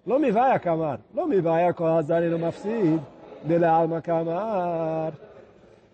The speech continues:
<coughs> Então, ele fala assim, quando ele fala pra qualquer um, e qualquer um vai ali e decide sustentar, então é ok.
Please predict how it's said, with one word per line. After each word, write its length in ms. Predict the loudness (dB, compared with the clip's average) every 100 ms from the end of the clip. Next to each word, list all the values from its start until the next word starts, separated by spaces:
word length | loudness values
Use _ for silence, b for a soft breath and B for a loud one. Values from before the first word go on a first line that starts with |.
| -20 -20 -20 -8
<coughs> 1300 | -6 -6 -10 -14 -16 -6 0 2 4 2 0 -4 -20 -20 _ _ _ _ _ _ _ _ _ -10
Então, 500 | -2 2 4 4 2
ele 100 | -2
fala 160 | -2 -4
assim, 220 | -4 -6 B B -2
quando 180 | 2 2
ele 120 | 2
fala 220 | 2 2
pra 140 | 0
qualquer 340 | 0 0 2 0
um, 360 | 2 0 -4 -10 -20 -12
e 80 | -4
qualquer 420 | 0 0 2 2
um 340 | 4 2 2
vai 220 | 2 2 4
ali 500 | 4 4 2 0 -2
e 240 | -2 -2 -4 -6
decide 440 | -8 -2 -2 -2
sustentar, 720 | -10 -6 -4 0 2 2 0 -6 -20 -20 -20 -16 -8
então 400 | 0 4 4 4
é 560 | 4 2 2 0 -2 -2
ok. 440 | -2 2 2 2